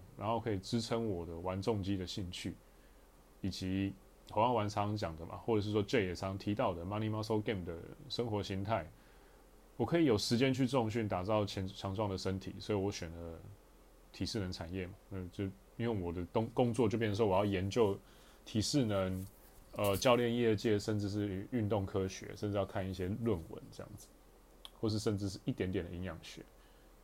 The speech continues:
解剖学。那我又想要有足够高的收入支撑我的重机兴趣，所以，哎，我自媒体也要做，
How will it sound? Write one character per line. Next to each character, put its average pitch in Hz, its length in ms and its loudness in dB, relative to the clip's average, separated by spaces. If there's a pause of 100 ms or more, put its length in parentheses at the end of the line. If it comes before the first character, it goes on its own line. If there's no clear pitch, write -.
解 95 160 2
剖 82 220 -2
学。 - 200 -12 (760)
那 101 420 0 (1160)
我 110 140 4
又 120 60 4
想 101 160 0
要 107 160 2
有 92 380 2 (240)
足 117 140 0
够 127 80 6
高 123 160 6
的 117 80 6
收 147 240 6
入 160 200 6
支 110 160 0
撑 117 200 2
我 101 40 2
的 95 80 2
重 113 200 2
机 107 120 4
兴 113 220 2
趣， 107 240 2
所 95 220 0
以， 90 160 0 (380)
哎， 120 180 4
我 101 120 -4
自 117 140 -4
媒 104 120 0
体 95 240 -2
也 87 80 -4
要 98 160 2
做， 107 260 2